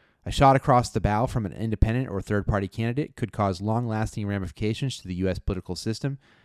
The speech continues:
that we would be feeling for years, if not decades. Those who have felt ostracized from the two-party system with a strong showing by an independent could find the resolve to take on the two-headed monster well into the future.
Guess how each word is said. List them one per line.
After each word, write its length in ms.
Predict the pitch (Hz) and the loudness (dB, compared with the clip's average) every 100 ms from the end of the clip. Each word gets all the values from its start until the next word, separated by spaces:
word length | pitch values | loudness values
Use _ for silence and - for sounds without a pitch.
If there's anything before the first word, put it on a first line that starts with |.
| _ | _
that 160 | - 95 | -8 -2
we 140 | 113 | 0
would 200 | 110 110 | 2 2
be 120 | 95 90 | 0 -2
feeling 380 | 120 117 110 | 0 0 -2
for 220 | 98 95 92 | -4 -4 -4
years, 540 | 90 82 52 - - _ - | -4 -4 -6 -10 -14 _ -10
if 160 | 101 104 | -8 -6
not 260 | 92 - | -6 -6
decades. 520 | 78 - 55 55 - _ _ _ _ _ _ _ _ _ - 151 | -8 -8 -10 -12 -16 _ _ _ _ _ _ _ _ _ 6 8
Those 160 | 180 | 10
who 60 | 185 | 8
have 100 | 151 | 8
felt 220 | 160 131 | 6 6
ostracized 600 | 127 - 160 139 131 151 | 4 2 -2 0 0 -2
from 120 | 123 | -4
the 60 | 98 | -4
two-party 340 | 110 101 95 | -4 -2 -2
system 480 | 90 156 156 113 107 | -2 -4 -2 -4 -4
with 160 | 101 92 | -4 -4
a 60 | |
strong 360 | 85 - 107 107 | -6 -2 -2 -2
showing 320 | - 107 107 | -2 -2 -2
by 120 | 101 | -2
an 80 | 98 | -4
independent 580 | 87 95 - 110 113 - | -6 -4 0 0 0 -2
could 240 | 165 190 | 0 0
find 320 | - 147 151 151 | 0 0 2 2
the 60 | |
resolve 520 | 120 98 135 101 90 - | 0 2 2 2 -2 -6
to 80 | 101 | -10
take 360 | - 113 - | -4 -6 -4
on 160 | 110 98 | -8 -6
the 100 | 95 | -6
two-headed 500 | - 147 120 110 101 | -4 -2 -2 -4 -2
monster 520 | 101 101 - 101 98 _ _ _ _ _ | -4 -4 -4 -6 -6 _ _ _ _ _
well 200 | 117 127 | -4 -2
into 280 | 131 - 113 | -2 -6 -10
the 80 | 95 | -10
future. 420 | - 92 - | -10 -10 -10